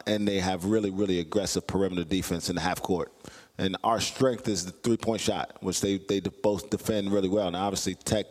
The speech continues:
didn't do as good a job last night. We got some really good looks. Uh, shot the ball as well as we had in a long time. But those are probably our two worst matchups. And it's strange because those are the top two teams in the league. Whereas, like, last year,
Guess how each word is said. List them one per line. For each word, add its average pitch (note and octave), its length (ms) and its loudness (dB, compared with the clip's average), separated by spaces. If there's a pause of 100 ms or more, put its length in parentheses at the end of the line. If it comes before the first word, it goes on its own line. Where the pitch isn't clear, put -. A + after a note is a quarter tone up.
didn't G#2 220 0
do G2+ 100 4
as F2+ 120 -2
good G2+ 120 0
a F#2 60 0
job F#2+ 260 0
last F#2 320 0
night. F#2+ 280 0
We F2+ 100 -4
got F#2 160 0
some F#2+ 160 -2
really F#2+ 140 2
good E2+ 160 -2
looks. F#2+ 440 0 (460)
Uh, F2 220 0
shot F#2+ 240 0
the - 80 -4
ball F#2+ 160 2
as E2+ 100 -2
well G2 160 2
as E2+ 80 -2
we F2+ 100 0
had F#2 240 0
in F2 80 -2
a - 20 -6
long F#2+ 240 0
time. F#2 520 0 (320)
But A2 120 -2
those B2 140 4
are A2 60 0
probably G#2+ 420 0
our F#2+ 60 0
two A2+ 220 0
worst G#2 340 2
matchups. G#2+ 520 0 (140)
And G#2 140 2
it's F#2 80 2
strange A2 320 0
because G2 280 0
those G2 220 2
are F#2+ 40 0
the F2 80 -2
top - 300 0
two G2+ 120 2
teams F#2+ 300 -2
in F#2 60 -2
the F2+ 60 -2
league. G2 440 0 (400)
Whereas, G2+ 280 2
like, F#2 180 -2
last G#2 340 0
year, G2 360 2